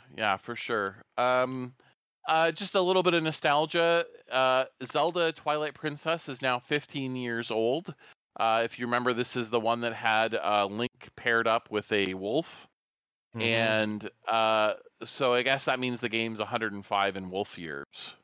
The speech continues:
Speaker 1: since, you know, wolves are seven years, uh, for every human year. So getting on in, in wolf years, I guess.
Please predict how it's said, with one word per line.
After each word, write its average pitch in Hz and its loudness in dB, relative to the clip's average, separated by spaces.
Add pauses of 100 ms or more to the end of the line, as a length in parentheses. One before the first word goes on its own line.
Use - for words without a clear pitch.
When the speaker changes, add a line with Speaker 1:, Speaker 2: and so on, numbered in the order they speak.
(640)
Speaker 1:
since, - -2 (180)
you 92 -6
know, 85 -4
wolves 92 -2
are 87 0 (340)
seven 92 -2
years, 90 -8 (360)
uh, 90 -2 (200)
for 95 2
every 90 -2
human 87 -10
year. 107 -12
So 98 -8 (1200)
getting 113 0
on 101 2
in, 95 -4
in 95 -6
wolf 92 -6
years, 92 -8
I - -6
guess. 104 -4